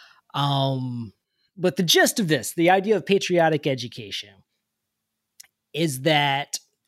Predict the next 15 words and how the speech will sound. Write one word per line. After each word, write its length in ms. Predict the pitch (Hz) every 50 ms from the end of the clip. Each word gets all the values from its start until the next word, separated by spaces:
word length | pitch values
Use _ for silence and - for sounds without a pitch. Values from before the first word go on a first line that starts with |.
| _ -
these 280 | 190 156 185 202 185 160
initiatives 680 | 165 156 175 226 330 311 - - 220 160 160 143 135
on 160 | 156 156 147 143
the 60 | 131
part 440 | - - 156 156 156 156 156 151 -
of 300 | - 131 127 123 120 110
Black 300 | 117 127 127 131 - -
scholars 880 | - - - 120 110 113 113 113 117 113 110 110 107 107 107 110 101 98
and 380 | 113 117 123 143 165 185 175 131
white 200 | 135 147 156 -
scholars 520 | - 143 131 135 143 147 147 143 131 131
and 140 | 139 139 131
Latinx 560 | 110 107 110 135 127 113 113 113 131 - -
scholars 680 | - - - - 117 107 110 110 113 120 131 135 127 -
who 440 | - 123 123 120 117 117 113 110